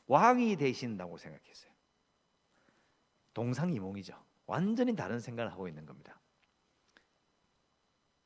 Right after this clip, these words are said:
그 제자들이, "아, 우리는 예수님 제자고 또 앞-, 그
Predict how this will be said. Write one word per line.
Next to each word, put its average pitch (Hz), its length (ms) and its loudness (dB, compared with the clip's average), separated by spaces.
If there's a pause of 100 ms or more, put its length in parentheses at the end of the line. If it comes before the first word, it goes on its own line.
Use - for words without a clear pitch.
(320)
그 123 80 -10
제자들이, 120 880 0
"아, 87 140 -12
우리는 107 380 -4
예수님 104 260 -6
제자고 95 680 -6 (540)
또 113 260 -2
앞-, - 440 -10
그 98 300 -6